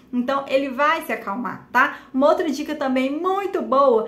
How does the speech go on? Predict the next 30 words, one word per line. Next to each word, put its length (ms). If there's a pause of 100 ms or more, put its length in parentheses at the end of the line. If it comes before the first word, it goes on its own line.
(160)
é 100
colocar 480
um 100
ursinho 500
de 80
pelúcia, 640
sabe? 500 (200)
Alguma 440
pelúcia 720 (220)
que 240
remeta 800
à 180
pelagem 540
do 120
cachorrinho, 500
né? 260
Que 100
seja 300
fofinho, 580 (320)
do 220
tamanho 440
dele, 260
mais 200
ou 80
menos, 300
ali. 160
Não 100
precisa 220
ser 200
gigantesco. 600